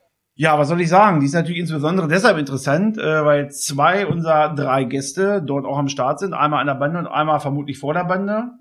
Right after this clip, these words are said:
Äh, gehe ich zumindest mal von aus, dass du auch spielen wirst. Aber wir fangen erstmal mit den Profiteams an, denn die sind auch extrem spannend, wie ich finde. Nämlich zwei Bundesligisten mit dem, mit Eintracht Frankfurt, die eigentlich auch mal eine ganz ordentliche Rolle gespielt haben.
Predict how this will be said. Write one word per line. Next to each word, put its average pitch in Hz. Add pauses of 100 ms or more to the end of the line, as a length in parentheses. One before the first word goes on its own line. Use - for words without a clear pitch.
Äh, 160
gehe 151
ich 139
zumindest 143
mal 135
von 135
aus, 185
dass 175
du 185
auch 151
spielen 196
wirst. 196
Aber 160
wir 156
fangen 160
erstmal 175
mit 151
den 139
Profiteams 156
an, 220 (100)
denn 151
die 156
sind 156
auch 208
extrem 180
spannend, 226
wie 262
ich 247
finde. 269 (600)
Nämlich 180
zwei 165
Bundesligisten 202
mit 170
dem, 151
mit 151
Eintracht 147
Frankfurt, 240 (320)
die 160
eigentlich 143
auch 180
mal 185
eine 165
ganz 165
ordentliche 170
Rolle 175
gespielt 175
haben. 170